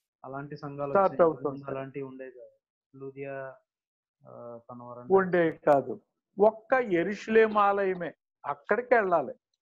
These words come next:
Speaker 2: మూడు పండగలు, మూడు పండగలకి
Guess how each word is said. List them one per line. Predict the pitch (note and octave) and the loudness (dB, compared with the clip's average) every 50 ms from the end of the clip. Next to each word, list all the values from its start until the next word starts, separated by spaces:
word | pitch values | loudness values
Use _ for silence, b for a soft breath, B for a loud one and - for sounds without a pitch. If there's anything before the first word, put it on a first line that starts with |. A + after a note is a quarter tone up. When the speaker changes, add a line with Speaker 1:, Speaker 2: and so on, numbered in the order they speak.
| _ _ _ _ _ _ _ - | _ _ _ _ _ _ _ -8
Speaker 2:
మూడు | D3 F#3 G#3+ A#3 A3 | -2 0 2 2 2
పండగలు, | G#3+ - - F3+ G3 A3 C4 B3 A3 G3 E3+ D3 C#3+ C#3+ C#3 D3 - _ _ _ _ _ _ - - - _ _ - | 2 2 2 0 2 2 2 2 2 4 2 2 2 0 -4 -6 -14 _ _ _ _ _ _ -20 -20 -20 _ _ -12
మూడు | D3+ E3 G3 A3+ B3 C4 C4 | -6 0 2 2 4 4 2
పండగలకి | C4 - G#3+ G#3 G#3+ A3 A#3 A3+ A3 A#3 A#3 A3 G3+ - A#3 A#3+ A#3 A#3 A#3 A#3 | 2 2 0 0 2 2 2 4 4 4 2 2 0 0 0 2 2 2 2 0